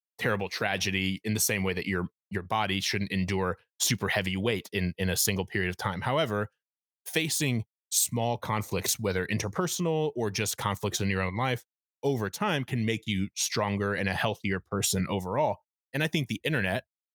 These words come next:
has made it, and social internet and our engagement with other people on social media has made it very easy for us to feel sort of afflicted and victimized by people who disagree with us. Um,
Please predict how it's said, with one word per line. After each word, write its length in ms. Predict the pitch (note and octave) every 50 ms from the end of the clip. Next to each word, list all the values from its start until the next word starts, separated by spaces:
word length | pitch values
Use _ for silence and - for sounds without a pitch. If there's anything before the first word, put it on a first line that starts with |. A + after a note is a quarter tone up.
| _ _ _ _ _ -
has 220 | C3+ B2+ A#2+ A#2
made 180 | A#2+ A#2+ A#2 A#2
it, 120 | A2 - _ _ _ -
and 160 | A2+ A2 G2
social 360 | - - A#2+ A#2+ A#2+ - A2+ G#2
internet 260 | G#2+ G#2 G2+ A2 A#2
and 100 | - G2
our 120 | G2 F#2
engagement 640 | G#2 A2 G#2 G2 F#2+ G2 G2+ G#2+ G#2+ - - A2 G2
with 120 | G2 -
other 180 | G#2 G2 G2 F#2
people 320 | - - G#2 F#2+ - G#2
on 120 | G2 F#2+
social 320 | F#2+ - G#2 F#2+ - - F#2+
media 400 | G#2 B2 B2+ G#2 F#2+ G2 F#2+ G2 _ _ _ _ _ _ _ _ _ _ _ _ _ _ _ -
has 240 | - C#3 C3 A#2+ C3+
made 180 | C3+ C3+ B2+
it 80 | A#2 F2
very 420 | G#2+ - B2 C3 C#3+ C3 A2 - -
easy 580 | - D#3 G3 G3+ C3+ - G#2+ G2+ G2 G2 G2+ - _ _ _ _ _ _ _ -
for 160 | - D3 - A#2+
us 200 | B2+ B2 - -
to 100 | - A2+
feel 360 | - - - A2+ A2 G#2+ G2+
sort 280 | - - - A2 G#2
of 120 | G2 F2+ - -
afflicted 600 | - - - - - C3+ B2 _ - B2 A#2 A2 G#2+
and 180 | G2+ G2+ F#2
victimized 600 | F2+ A2 G#2+ - - G#2+ G#2 G2+ G2+ G2 F#2+ F2+
by 120 | - G2+ F#2
people 300 | - - G#2+ - G#2 -
who 100 | - G2+
disagree 540 | G2 - G2+ - - F2+ F2 - G#2 G#2+ G#2+
with 200 | F#2+ F2 - -
us. 380 | D2+ F#2+ D#3 F#3+ - - - _ _ _ _ _ _ _ _ _ _ _ _ -
Um, 400 | G#2+ G#2 G#2 G2 F#2+ F#2+ F#2